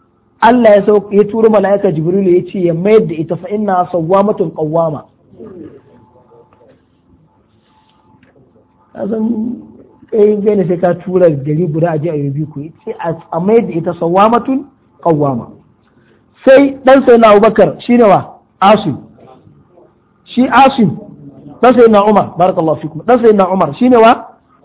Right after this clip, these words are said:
Asim. Tazawwaja min ibti Ramla, binti Ali bin Abi Talib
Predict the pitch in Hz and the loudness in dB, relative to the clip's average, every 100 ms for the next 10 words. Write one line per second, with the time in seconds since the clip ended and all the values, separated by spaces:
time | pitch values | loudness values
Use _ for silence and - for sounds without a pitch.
0 | - 190 208 - 131 110 - _ _ 214 | -4 0 0 0 -10 -10 -20 _ _ -2
1 | 208 269 240 240 214 214 202 202 240 - | 4 4 6 4 4 4 4 2 -2 0
2 | 208 220 220 165 110 - _ 147 170 247 | 2 4 4 2 -2 -14 _ -8 -2 -2
3 | 233 220 190 214 226 202 175 156 160 165 | -2 0 2 2 2 2 0 -2 -2 -2
4 | 139 | -4